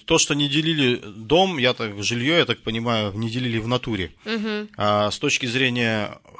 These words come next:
Speaker 1: оформления прав, раз два наследника,
Speaker 2: Ну, а
Speaker 1: два
Speaker 2: по одной,
Speaker 1: собственника,
Speaker 2: второй,
Speaker 1: по
Speaker 2: видимо,
Speaker 1: одной, второй
Speaker 2: да.
Speaker 1: доле, да, документы получены соответствующие, свидетельство о праве наследства, и это все зарегистрировано в Росреестре. Ну, соответственно,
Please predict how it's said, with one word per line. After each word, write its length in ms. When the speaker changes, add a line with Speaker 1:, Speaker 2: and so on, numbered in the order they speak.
Speaker 1:
оформления 600
прав, 420
раз 200
два 220
наследника, 800
Speaker 2:
Ну, 80
а 40
Speaker 1:
два 140
Speaker 2:
по 60
одной, 160
Speaker 1:
собственника, 320
Speaker 2:
второй, 280
Speaker 1:
по 60
Speaker 2:
видимо, 300
Speaker 1:
одной, 220
второй 300
Speaker 2:
да. 60
Speaker 1:
доле, 240
да, 280
документы 460
получены 480
соответствующие, 560
свидетельство 500
о 40
праве 240
наследства, 560
и 180
это 240
все 160
зарегистрировано 840
в 40
Росреестре. 640
Ну, 160
соответственно, 720